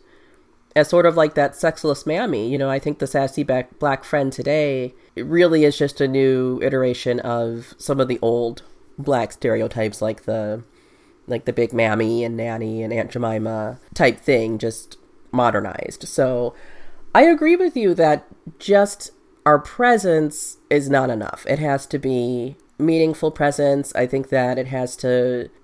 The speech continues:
be created by diverse people. It can't be something that someone white creates and just sticks in some other actors for good measure. So yeah, you know, just, just being there is not enough. I think that is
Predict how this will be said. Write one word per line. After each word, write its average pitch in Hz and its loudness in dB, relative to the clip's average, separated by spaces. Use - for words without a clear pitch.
be 147 4
created 131 0
by 131 -2
diverse 147 -2
people. 175 -4
It 131 -2
can't 139 -4
be 143 -2
something 131 -4
that 127 -6
someone 135 0
white 120 0
creates 127 0
and 123 -6
just - -10
sticks - -4
in 135 2
some 131 -2
other 123 0
actors 123 -2
for - -4
good 113 -4
measure. 165 -4
So 202 -2
yeah, 214 4
you 147 2
know, 135 4
just, 156 0
just 196 4
being 233 0
there 160 4
is 147 -2
not 127 -2
enough. 107 -8
I 131 0
think 131 -2
that 123 2
is 113 -4